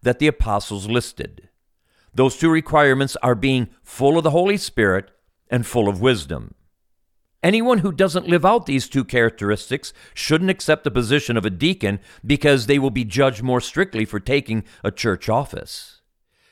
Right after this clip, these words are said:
If deacons were full of the Holy Spirit, then they wouldn't be full of the flesh. That means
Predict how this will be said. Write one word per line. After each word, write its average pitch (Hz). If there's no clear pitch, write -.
If 123
deacons 226
were 143
full 165
of 139
the 135
Holy 123
Spirit, 165
then 156
they 143
wouldn't 175
be 135
full 131
of 127
the 139
flesh. -
That 202
means 156